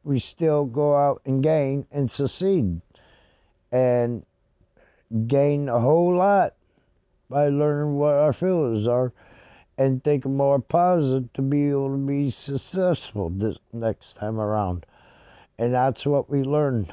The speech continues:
from everyday life. We can learn a lot. And I guess, you know, when we, when we have failures, we have gains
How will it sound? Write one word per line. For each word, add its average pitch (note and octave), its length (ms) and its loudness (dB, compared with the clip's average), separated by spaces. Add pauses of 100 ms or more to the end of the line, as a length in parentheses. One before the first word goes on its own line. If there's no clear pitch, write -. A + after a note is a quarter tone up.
(2000)
from B2 220 0
everyday C3 500 2
life. B2+ 400 2 (2000)
We G#2 160 -2
can C3 200 -2
learn D3 520 0
a D3 60 -2
lot. D3 360 0 (2500)
And G#2+ 300 -2
I G#2+ 100 -2
guess, C3+ 640 -2
you C3 120 -2
know, B2+ 440 -2 (460)
when B2 380 -2
we, B2 360 0 (540)
when C3 300 -2
we C3+ 140 0
have C#3+ 360 0
failures, C#3 800 0
we C3 180 0
have B2+ 380 0
gains A#2 720 0